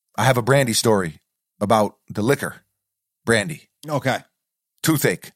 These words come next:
Speaker 1: Me pa. He said, "Listen, we're not taking you to the,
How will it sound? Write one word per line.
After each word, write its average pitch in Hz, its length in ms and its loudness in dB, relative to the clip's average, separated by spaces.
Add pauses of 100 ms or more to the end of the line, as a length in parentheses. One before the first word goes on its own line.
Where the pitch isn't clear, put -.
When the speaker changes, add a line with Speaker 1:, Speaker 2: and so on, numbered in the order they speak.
Speaker 1:
Me 120 140 -2
pa. 123 460 2 (760)
He 131 120 -2
said, 120 220 0
"Listen, 110 340 -2 (560)
we're 104 100 -4
not 123 160 2
taking 135 260 0
you 123 40 -2
to 120 160 -4
the, 101 100 -14